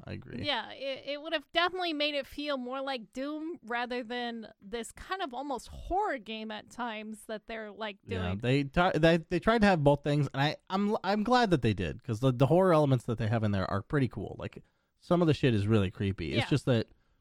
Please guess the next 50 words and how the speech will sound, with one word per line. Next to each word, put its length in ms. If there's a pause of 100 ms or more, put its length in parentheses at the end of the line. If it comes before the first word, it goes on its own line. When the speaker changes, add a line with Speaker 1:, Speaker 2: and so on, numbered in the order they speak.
(120)
Speaker 1:
you're 140
pretty 280
powerful. 680
Like, 340
your 160
guns 400
do 140
a 20
lot 200
of 40
shit, 320 (120)
and 320
the 100
movement 500
is 280
such 840
that, 220 (1000)
I 80
mean, 240
it, 80
obviously 360
you'll 120
get 160
hit 160
'cause 100
there's 140
lots 200
of 60
enemies, 460
but 120
I'm 120
just 160
saying 140
you 80
have 120
the 60
tools 680
to 100
deal 240
with 200
it. 160
Speaker 2:
Right. 80
Speaker 1:
It's 80
not, 280 (360)
it's 100
not 140
a 40
survival 440
horror 260
game, 320